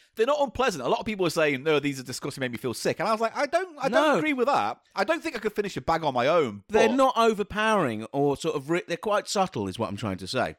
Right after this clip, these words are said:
Speaker 1: But I can definitely taste that burnt charcoal-y
Speaker 2: Yeah,
Speaker 1: thing.
Speaker 2: there's a journey there. For me, at the beginning, you've got a kind of,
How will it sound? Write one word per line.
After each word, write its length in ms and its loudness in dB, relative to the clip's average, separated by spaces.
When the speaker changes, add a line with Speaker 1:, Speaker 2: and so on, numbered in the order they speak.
Speaker 1:
But 80 -8
I 80 -6
can 140 -8
definitely 420 -6
taste 300 -4
that 260 0
burnt 400 2
charcoal-y 500 -2
Speaker 2:
Yeah, 140 2
Speaker 1:
thing. 80 2
Speaker 2:
there's 160 2
a 60 0
journey 500 2
there. 240 -4
For 160 -8
me, 640 -2
at 140 -4
the 80 -2
beginning, 760 -2
you've 140 -10
got 160 0
a 60 0
kind 360 -2
of, 160 -2